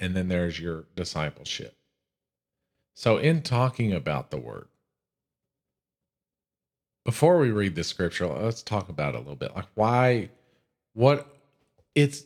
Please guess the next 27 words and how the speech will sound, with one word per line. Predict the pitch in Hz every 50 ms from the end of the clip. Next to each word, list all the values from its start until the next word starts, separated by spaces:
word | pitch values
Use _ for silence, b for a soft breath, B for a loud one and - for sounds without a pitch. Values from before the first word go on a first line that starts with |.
| _ _
it's | 147 143 139 151
about | 143 123 170 170 175 180 -
the | 107
benefit, | 80 - - - 120 143 147 107 - - 90 67 - -
Gabe, | - 71 76 90 92 82
right? | 85 90 101 113 117 - - - _ _ _ _ _ _ 95
More | 98 104 117 139 156 165 156
than, | 139 120 110 104 98 95 92 90 85 _ _ _ _ _ _ _ _ _ _ _ _ _ _ _ _
it's | 120 120 - - -
not | 143 143 165
about, | 156 143 117 104 - 110
like, | 113 117 104 98
God's | 127 131 156 170 147 143
not | 139 123 117 113 113 107 - - - _ _ _ _ _ _ _ _ _ _ _ _ _ _ _ _ _ _ _ _ _
this | 101 113 104 92 - - - - - - _ _ _ _ _ _ 135
great | - - - - - 135 131 110 69 69 95
big | 117 117 110 107 104 95 98 98 90 - _ _ _ _ _ _ _ _ _ _ _ _ _ _ _ -
eye | 104 107 113 117
in | 117 110 104
the | 95 92
sky | - - - - 104 110 107 101 92 90 90
with | 90 92 87 -
a |
magnifying | 85 85 92 98 101 104 98 90 85 - - 87 85 80 82 80
glass, | 73 80 82 82 82 85 87 87 - - - -
you | - 101 95
know, | 87 87 82 80 76